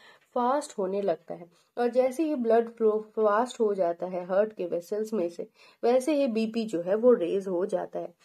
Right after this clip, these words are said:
इसलिए जो मेन कंट्रोल करता है इस पूरे सिस्टम को वो है हमारा एएनएफ़ जो कि फाइनल टच देता है। और यही एएनएफ़ का अगर फुल फॉर्म देखें तो ये होता है एट्रियल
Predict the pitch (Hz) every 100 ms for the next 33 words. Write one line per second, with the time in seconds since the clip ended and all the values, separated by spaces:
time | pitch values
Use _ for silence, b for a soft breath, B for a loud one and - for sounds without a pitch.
0 | b b 247 262 285 269 269 247 262 330
1 | 320 226 220 214 240 240 180 175 196 190
2 | 196 - 196 190 190 170 - 247 233 -
3 | - b b b 220 320 339 247 214 185
4 | 175 185 214 - 220 220 190 185 180 -
5 | 202 240 262 - 190 196 196 247 - 185
6 | 175 196 226 226 175 175 - 175 160 175
7 | 180 B B B 220 240 240 269 330 220
8 | 247 240 240 233 - 214 208 208 190 190
9 | 180 180 180 196 - - b b _ 254
10 | 247 320 320 220 196 180 175 185 220 220
11 | 220 220 - 202 214 208 226 247